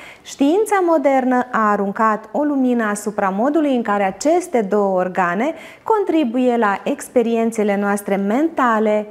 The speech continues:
și emoționale. Creierul este organul principal responsabil pentru procesele cognitive complexe,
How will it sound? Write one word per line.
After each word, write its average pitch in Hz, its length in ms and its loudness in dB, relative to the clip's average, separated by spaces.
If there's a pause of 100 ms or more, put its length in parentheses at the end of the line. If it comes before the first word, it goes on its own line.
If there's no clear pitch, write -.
și - 220 -2
emoționale. 180 1000 -2 (760)
Creierul 233 560 2
este 269 440 2
organul 311 580 0
principal 254 680 2
responsabil 226 920 0
pentru 285 260 0
procesele 233 760 0
cognitive 254 800 0
complexe, 180 760 -2